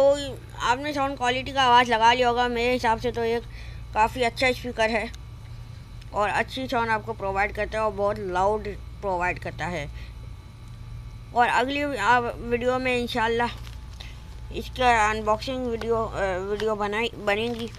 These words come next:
और आप बाद में देख सकेंगे तो ये कैसा है। अब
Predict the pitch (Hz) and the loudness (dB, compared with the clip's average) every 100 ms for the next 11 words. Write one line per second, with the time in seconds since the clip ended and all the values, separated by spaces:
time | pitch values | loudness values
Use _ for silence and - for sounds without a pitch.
0 | - - - - 196 196 190 190 180 185 | -14 -14 -12 -6 0 4 4 4 2 2
1 | 190 196 214 247 214 208 202 196 190 190 | -2 -4 -4 -4 -6 -6 -8 -8 -6 -4
2 | 196 190 175 170 165 170 156 - - - | -4 -4 -4 -2 -4 -6 -8 -10 -12 -12
3 | - - - - - - - - - 226 | -12 -14 -14 -14 -14 -14 -14 -14 -12 -12